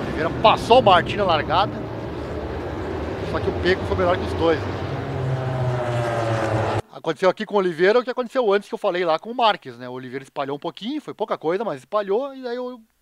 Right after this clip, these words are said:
o Martin também, e o Peco Banhaia aproveitou, botou por dentro ali, fez a ultrapassagem, né? Vamos ver a largada do Marques, como é que foi. Cadê o Marques? Marque Marques. Aqui, ó. Tá aqui o Marques, né?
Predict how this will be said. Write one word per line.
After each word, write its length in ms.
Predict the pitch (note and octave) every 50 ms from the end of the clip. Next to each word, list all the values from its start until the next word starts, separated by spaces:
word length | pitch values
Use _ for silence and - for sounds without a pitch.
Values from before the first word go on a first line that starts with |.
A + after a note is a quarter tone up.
| G3 F#3+ _ _ _
o 320 | F#3 D#3+ C#3 B2+ B2+ B2+
Martin 340 | B2 C3 C3 - - D#3+ D3+
também, 380 | - G3+ G3+ F3 F3 G#3+ B3 - _ _ _ _ _ _ _
e 60 | A3+
o 60 | A#3+ -
Peco 220 | - G3+ - G#3
Banhaia 280 | G3 A3 F#3 D3+ C#3+ D3+
aproveitou, 560 | - E3+ E3 G3+ G#3 F#3+ - E3 D#3 F#3 A3+ _ _ _ _
botou 280 | D#3+ D#3 - - D3+
por 160 | - F#3 E3+ D3
dentro 320 | A#2+ C#3 D3+ D#3 - D#3
ali, 100 | C3+ D3+
fez 180 | - - C#3 B2+
a 40 |
ultrapassagem, 720 | C3+ C3 - C#3+ C3+ - F3+ F3 - - A#2 A2+ A2+ G#2+ A2+
né? 140 | A#2+ C3 D3 _ _ _ _ _ _ _ _ _ _ _ _ -
Vamos 160 | D#3 D3+ C3+
ver 80 | D3+ D#3+
a 100 | D3 C3+
largada 240 | C3 C3 C#3 C#3
do 100 | C#3 C3
Marques, 440 | B2+ B2+ B2+ C3 C3 B2+ - - _
como 160 | _ - A#2+
é 40 | A2+
que 80 | - -
foi. 340 | - - A#2+ A2+ A2+ A2+ A2+
Cadê 200 | - B2+ A#2+ A#2
o 40 | A#2+
Marques? 560 | B2 B2 A#2 - _ - - - - _ _ _ _ _ _ _ _ _ _ _ _ _ _ _ _ _ _ _ _ _ _ _ _ _ _ _ _ _ _ _ _ _ _ _ _ _ _ _ _ _ _ _ _ _ _ _ - - _ _ -
Marque 280 | - - A#2 _ -
Marques. 840 | A#2 A#2 B2 C3 C#3+ D#3 D#3+ _ - F#3 F3+ F3 F3+ F3+ F#3 F#3+ F3+ - - - _ _ _ _ _ _ _ _ _
Aqui, 400 | - D3 B2+ - _ - C3 B2
ó. 140 | A2 G#2+ G2+ _ _ _ _ _ _ _ _ _ _ _
Tá 100 | _ -
aqui 120 | - - D#3
o 60 | D#3+
Marques, 360 | D3+ B2 A2+ G#2+ - - G#2+
né? 160 | A2+ C3+ D#3